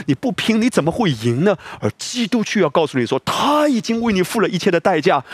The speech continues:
你只要安息。希伯来书第四章是基督信仰非常重要的根基啊。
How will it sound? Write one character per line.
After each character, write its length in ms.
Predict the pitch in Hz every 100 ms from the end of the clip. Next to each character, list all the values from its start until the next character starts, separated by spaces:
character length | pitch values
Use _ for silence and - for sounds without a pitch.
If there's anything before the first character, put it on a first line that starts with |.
| - -
你 120 | 151
只 400 | - - 143 120
要 260 | 131 151 127
安 240 | - 135 135
息。 680 | - - 127 127 120 104 101 _ _ _ _ _ _ _ -
希 160 | 135
伯 80 | 120
来 100 | 143
书 140 | -
第 140 | - 123
四 180 | - 127
章 180 | 127 - _ -
是 140 | -
基 240 | - 151
督 160 | 139 135
信 240 | - 175
仰 120 | 131 110
非 560 | - - 226 233 240 233
常 260 | - 139
重 220 | - 196 151
要 140 | 139
的 80 | 117
根 200 | 127 123
基 240 | - 117
啊。 220 | 104 104